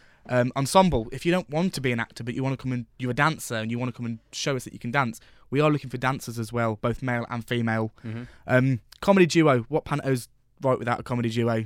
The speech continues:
Speaker 2: Yeah.
Speaker 1: So we are looking for comedy duos. We're looking for an emperor. We're looking, we're looking for a lot of characters that will make the panto what it is.
Speaker 2: And because of the nature of it, it's, it's, it's voluntary. You're doing it for
Speaker 1: It is.
Speaker 2: charity, which means you can have as big a cast as you want. There's not,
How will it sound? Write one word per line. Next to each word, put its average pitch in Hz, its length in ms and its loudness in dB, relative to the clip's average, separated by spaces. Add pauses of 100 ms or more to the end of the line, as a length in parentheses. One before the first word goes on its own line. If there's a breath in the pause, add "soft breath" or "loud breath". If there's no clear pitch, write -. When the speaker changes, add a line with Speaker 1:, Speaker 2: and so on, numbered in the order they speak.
(160)
Speaker 2:
Yeah. 120 140 -4 (160)
Speaker 1:
So 127 320 4
we 127 140 0
are 143 120 6
looking 131 180 -2
for - 60 -14
comedy 120 200 -4
duos. 123 520 0
We're 120 80 -2
looking 117 220 -6
for 110 260 -6
an 117 80 -2
emperor. 123 480 2
We're 113 80 -4
looking, 113 260 -8
we're 165 120 2
looking 175 180 0
for 151 160 -2
a - 20 2
lot 143 180 4
of 131 100 -10
characters 120 480 -4
that 123 120 -6
will 127 80 -6
make 127 400 -4
the 131 60 -8
panto 117 380 -6
what 117 180 -10
it 113 140 -12
is. 82 200 -14 (300 soft breath)
Speaker 2:
And 165 360 -2 (100)
because - 320 -6
of 175 80 -6
the 160 40 -4
nature 156 220 -2
of 147 100 -2
it, 151 140 -2
it's, 110 100 -8
it's, 120 220 -6
it's 123 160 -14
voluntary. 170 640 -2 (340 soft breath)
You're 127 100 -8
doing 175 240 4
it 139 120 -8
for - 80 -16
Speaker 1:
It 120 60 -14
is. - 20 -14
Speaker 2:
charity, 127 420 0
which 127 220 -8
means 139 240 -4 (120)
you 196 120 -6
can 202 100 0
have 202 80 0
as 175 80 -4
big 170 160 0
a 160 60 -2
cast - 260 -6
as - 60 -12
you 139 100 0
want. 113 200 -2
There's 135 120 -8
not, 220 160 0